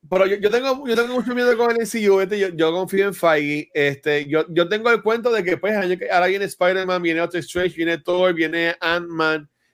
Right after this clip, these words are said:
este, yo espero que con eso, y, y con todos los shows que tienen para, para Disney Plus, yo espero, pero honestamente, yo espero que también nos den menos, aunque no va a pasar, ya vieron todo lo que anunciaron para Disney Plus, pero, eh, se va, eh,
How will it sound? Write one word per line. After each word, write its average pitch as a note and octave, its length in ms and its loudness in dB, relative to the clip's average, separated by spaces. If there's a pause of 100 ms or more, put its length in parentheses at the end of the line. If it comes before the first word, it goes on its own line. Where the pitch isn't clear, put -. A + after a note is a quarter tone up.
(160)
este, D3 840 0 (840)
yo D#3+ 200 0
espero F#3+ 480 0
que F3 120 0
con D#3 160 0
eso, E3 360 2
y, D#3+ 260 2
y D#3 80 -6
con E3 200 -4
todos E3 200 4
los G3+ 160 0
shows G3 320 2
que G3 100 -4
tienen F3+ 240 -6
para, F3 380 2 (320)
para D3+ 540 2
Disney D3+ 340 -4
Plus, F3 420 0 (640)
yo E3+ 200 2
espero, D3+ 540 0
pero D3+ 160 0
honestamente, F#3 640 -2
yo D#3 120 0
espero F#3+ 320 0
que F#3 100 -6
también F3+ 180 0
nos F3 100 -2
den D#3 160 -4
menos, C#3 440 -4
aunque C#3+ 260 -2
no D#3 100 -2
va G3 120 4
a A3+ 60 -2
pasar, B3+ 280 0
ya A#3+ 80 -2
vieron F#3 240 -2
todo G#3+ 140 0
lo A3 80 2
que G3+ 60 -2
anunciaron G3+ 360 -2
para G3 140 0
Disney F#3+ 220 -2
Plus, F#3 360 0
pero, C#3 320 -2 (460)
eh, D3+ 120 0
se D#3 140 -6
va, D#3 320 2
eh, E3 220 -2